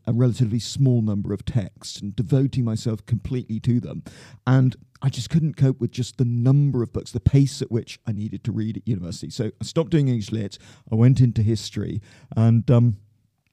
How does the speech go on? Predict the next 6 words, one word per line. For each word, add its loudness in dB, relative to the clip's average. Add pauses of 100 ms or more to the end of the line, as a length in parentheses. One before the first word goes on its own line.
(440)
for 0
the 4
next 4 (200)
few 0
years, -4 (480)
I, 8